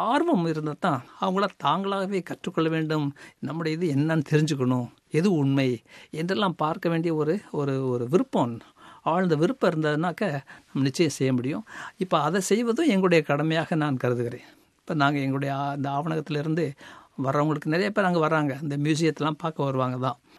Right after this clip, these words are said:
மியூசியத்தை பார்க்கறது போல இதுக்கும் ஒரு கொஞ்சம் நேரம் கொடுத்து ஒரு அதை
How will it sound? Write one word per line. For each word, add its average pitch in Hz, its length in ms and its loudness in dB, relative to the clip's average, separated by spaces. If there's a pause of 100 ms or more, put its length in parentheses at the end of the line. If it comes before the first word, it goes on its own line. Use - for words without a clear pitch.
(120)
மியூசியத்தை 185 360 2
பார்க்கறது 170 300 0
போல 185 140 0
இதுக்கும் 185 520 0 (280)
ஒரு 185 140 -4
கொஞ்சம் 185 220 0
நேரம் 180 220 2
கொடுத்து 151 320 -2 (440)
ஒரு 185 240 0 (300)
அதை 156 360 0